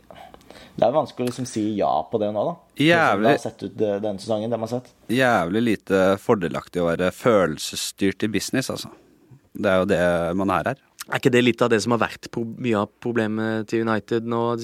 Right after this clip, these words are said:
Speaker 3: siste de siste åra.
Speaker 2: Mm.
Speaker 3: At, eh, Cavani er tilgjengelig. Jo, han har jo levert i årevis. Han, eh, går vi for.
Speaker 2: Det er så dumt, vet du.
Speaker 3: Og så
Speaker 2: Det er, altså,
Speaker 3: Ronaldo nå
Speaker 2: jeg,
Speaker 3: sist.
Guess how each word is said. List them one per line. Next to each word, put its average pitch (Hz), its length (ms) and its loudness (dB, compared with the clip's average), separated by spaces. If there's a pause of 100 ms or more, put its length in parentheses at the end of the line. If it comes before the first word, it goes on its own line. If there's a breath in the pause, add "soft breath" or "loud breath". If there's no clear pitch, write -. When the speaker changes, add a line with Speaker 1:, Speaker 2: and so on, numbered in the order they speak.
Speaker 3:
siste 113 360 -2 (880 loud breath)
de 127 80 0
siste 139 320 0
åra. 127 380 6 (260 loud breath)
Speaker 2:
Mm. 107 220 -2 (200)
Speaker 3:
At, 135 300 -4
eh, 131 320 6
Cavani 110 480 4
er 110 80 2
tilgjengelig. 110 480 2
Jo, 117 160 4
han 127 240 2
har 110 220 4
jo 107 100 4
levert 101 480 2
i 104 60 2
årevis. 92 420 -4
Han, 107 240 0
eh, 92 320 -2
går 95 240 0
vi 82 80 -4
for. 98 240 0
Speaker 2:
Det - 160 -10
er 90 80 -6
så 95 80 -6
dumt, 87 240 -4
vet 90 140 -10
du. - 80 -10
Speaker 3:
Og 113 60 -4
så 101 40 0
Speaker 2:
Det 117 80 6
er, 117 300 4
altså, 110 180 4
Speaker 3:
Ronaldo 98 200 2
nå 107 120 2
Speaker 2:
jeg, 120 140 2
Speaker 3:
sist. - 80 -10